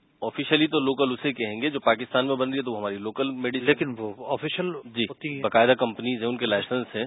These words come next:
Speaker 2: رجسٹر ہوتی ہیں،
Speaker 1: جی، جی۔
Speaker 2: گورنمنٹ کے جو بھی پروسیس ہیں اس سے گزرتی ہیں۔
Speaker 1: جی، جی، لائسنس ہوتے ہیں ان کے۔
Speaker 2: تھوڑی دوائیاں شاید باہر سے آتی ہیں، ورنہ تو اکثر یہیں سے ملتی ہیں عام دوائیاں۔ اگر ان کی مراد یہ ہے کہ وہ دوائیاں جن کے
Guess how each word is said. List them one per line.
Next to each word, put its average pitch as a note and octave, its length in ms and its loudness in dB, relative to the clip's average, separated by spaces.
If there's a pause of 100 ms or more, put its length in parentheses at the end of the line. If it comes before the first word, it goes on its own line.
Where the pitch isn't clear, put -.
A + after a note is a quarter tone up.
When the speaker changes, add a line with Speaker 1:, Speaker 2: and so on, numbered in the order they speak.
(160)
Speaker 2:
رجسٹر C#3+ 320 -2
ہوتی D3+ 240 2
ہیں، C#3+ 100 -4
Speaker 1:
جی، A2+ 80 0
جی۔ G2 120 -8 (640)
Speaker 2:
گورنمنٹ C#3+ 360 0
کے D#3 160 -2
جو D3 160 0
بھی D3 120 -2
پروسیس C#3+ 440 -4
ہیں D3 60 -8
اس B2+ 100 -14
سے D3 140 -8
گزرتی C#3 300 -2
ہیں۔ C3 140 -6
Speaker 1:
جی، G#2 60 -6
جی، C3 60 -2
لائسنس A#2+ 400 0
ہوتے F#2+ 160 -14
ہیں F#2+ 80 -18
ان - 120 -20
کے۔ - 220 -20 (840)
Speaker 2:
تھوڑی F#3+ 200 10
دوائیاں F3 360 8
شاید E3 240 2
باہر B2+ 180 6 (100)
سے C#3 80 -2
آتی C3+ 220 -4
ہیں، G3 60 -4
ورنہ D#3 200 -6 (100)
تو D#3 60 0
اکثر D#3+ 220 -8
یہیں C#3 220 -6
سے F#3 60 -8
ملتی D#3+ 280 -12
ہیں D3 60 -6
عام C3+ 100 -8
دوائیاں۔ C3 320 -10 (2250)
اگر F#3 200 8
ان A3 140 0
کی G#3+ 120 -2
مراد C#3 380 4
یہ B2+ 220 -2
ہے C3 260 -4
کہ D3+ 280 -6 (300)
وہ D3 200 0
دوائیاں A#2+ 540 -4
جن C3+ 240 -10
کے C3 420 -4